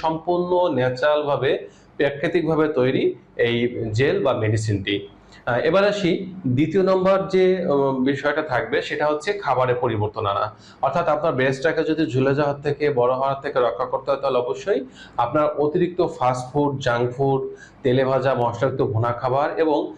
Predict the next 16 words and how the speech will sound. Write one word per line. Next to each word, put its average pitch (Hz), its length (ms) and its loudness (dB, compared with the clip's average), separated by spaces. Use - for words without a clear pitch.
কার্বোহাইড্রেট 151 640 2
বা 151 160 2
চিনি 170 320 2
বা 151 140 2
মিশ্রিত 139 440 0
যে 151 120 2
খাবারগুলো 127 440 0
আছে, 131 260 -2
এগুলো 127 280 4
পরিহার 147 280 0
করতে 165 260 -6
হবে। 175 200 2
এর 175 240 4
পরিবর্তে 170 500 2
বেশি 127 200 0
পরিমাণে 160 480 2